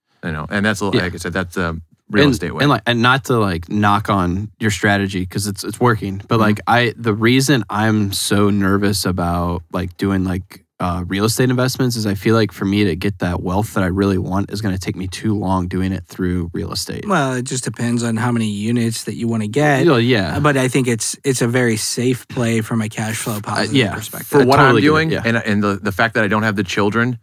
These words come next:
Speaker 1: uh, you know, towards, like,
Speaker 2: Yeah.
Speaker 1: I can move once a year. I don't have the children in the family, like,
Speaker 2: Yeah.
Speaker 1: and it's one a year, so lower maintenance, um, is a lot easier. But for what you're talking about, yes, you'd have to put a l-,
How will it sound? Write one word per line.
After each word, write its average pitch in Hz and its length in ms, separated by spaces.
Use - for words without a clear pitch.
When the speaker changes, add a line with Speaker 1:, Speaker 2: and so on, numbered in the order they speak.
Speaker 1:
uh, 104 60
you 101 120
know, 101 140
towards, 101 280
like, - 120
Speaker 2:
Yeah. 110 80
Speaker 1:
I 104 40
can 107 160
move 98 280
once 104 220
a 101 40
year. 92 320
I - 40
don't 101 80
have 104 80
the 98 40
children 104 300
in 92 80
the 90 60
family, 98 340
like, 95 240
Speaker 2:
Yeah. 95 80
Speaker 1:
and 101 100
it's 92 140
one 110 440
a 95 100
year, 98 480
so 95 180
lower 98 300
maintenance, 101 640
um, 92 440
is 98 160
a 101 60
lot 98 200
easier. 98 380
But 92 240
for 104 120
what 98 180
you're 95 160
talking 117 360
about, 110 240
yes, 85 380
you'd 95 120
have 107 160
to 120 40
put 117 160
a 110 40
l-, 95 180